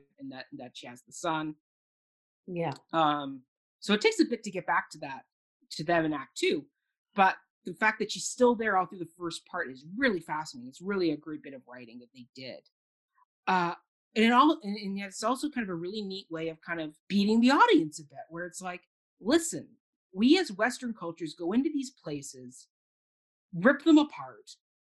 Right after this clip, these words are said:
Speaker 1: and then we leave, and we leave behind all these remnants of things. And it's wrong. The fact that we went into Vietnam, we slept with all these people, we left these children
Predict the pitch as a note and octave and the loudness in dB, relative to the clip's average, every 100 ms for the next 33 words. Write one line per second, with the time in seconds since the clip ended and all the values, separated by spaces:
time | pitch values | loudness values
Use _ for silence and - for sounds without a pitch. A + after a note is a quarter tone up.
0 | _ - G3+ B3 C#4+ C4+ F#3 D#3+ B2 C3+ | _ 0 4 8 8 6 4 -2 -2 -18
1 | E3 _ - G3 G3 F#3+ B3 B3+ B3+ G3 | -20 _ -4 -2 -2 0 0 0 -2 -2
2 | F3 F3 F3+ F#3 F3 D#3 F3 G#3 F3+ D3+ | -2 -4 -12 -12 -14 -4 0 0 0 -2
3 | C3 - A#2+ - _ - - _ _ _ | -6 -18 -20 -20 _ -20 -20 _ _ _
4 | _ _ - F#3+ G3 G3 D3+ D#3 F#3+ B3+ | _ _ -4 0 0 -2 -14 0 4 4
5 | G#3+ C3+ - _ _ _ _ _ _ _ | 4 -2 -10 _ _ _ _ _ _ _
6 | - E3+ A3+ B3+ B3 F#3+ G3+ G3 A#3+ C4+ | -10 2 4 4 0 -2 -4 0 0 0
7 | B3 G3 G#3 G#3 D3 C3 C3 C#3+ D#3 D#3+ | -2 -10 -8 -6 -8 -10 -14 -18 -12 -8
8 | D#3 - B3 C4+ A3+ G3 F3+ D#3+ - C3+ | -6 -4 -2 -2 -2 -4 -4 -12 -14 -16
9 | - B2 C3 D3 D3+ E3+ A#3 B3 A3 F#3+ | -14 -16 -14 -10 -8 -2 -2 -2 -10 -12
10 | - F3 D#3+ D#3 F#2 F2 | -10 -6 -6 -6 -16 -20